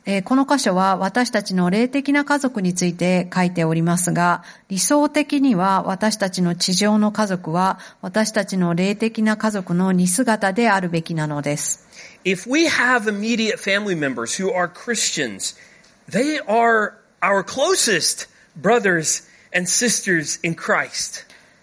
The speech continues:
Speaker 1: えー、私たちの地上での家族がクリスチャンであれば、彼らは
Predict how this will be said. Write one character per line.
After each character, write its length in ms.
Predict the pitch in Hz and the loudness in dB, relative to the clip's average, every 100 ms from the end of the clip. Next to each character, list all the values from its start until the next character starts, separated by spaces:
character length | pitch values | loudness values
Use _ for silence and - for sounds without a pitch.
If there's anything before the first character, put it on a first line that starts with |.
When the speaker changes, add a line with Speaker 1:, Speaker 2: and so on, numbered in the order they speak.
| _ _ | _ _
Speaker 1:
え 140 | 233 220 | -2 0
ー、 20 | |
私 340 | 220 226 262 | 0 0 0
た 140 | 262 240 | 2 0
ち 120 | 196 | 2
の 160 | 180 170 | 2 2
地 180 | - 185 | 0 2
上 200 | 208 214 | 2 4
で 140 | 220 | 2
の 140 | 190 | 2
家 180 | 180 196 | 0 -2
族 260 | 185 170 165 | -2 -4 -2
が 300 | 180 185 180 | 0 0 0
ク 120 | - | 0
リ 80 | 240 | -2
ス 80 | - | 0
チ 100 | 220 | 0
ャ 60 | |
ン 80 | 180 | 0
で 80 | 165 | 2
あ 100 | 160 | 0
れ 140 | 156 | -2
ば、 340 | 156 175 170 - - | -2 0 0 -4 -6
彼 240 | 233 202 | -2 0
ら 160 | 175 160 | 0 2
は 400 | 196 208 190 | 2 2 0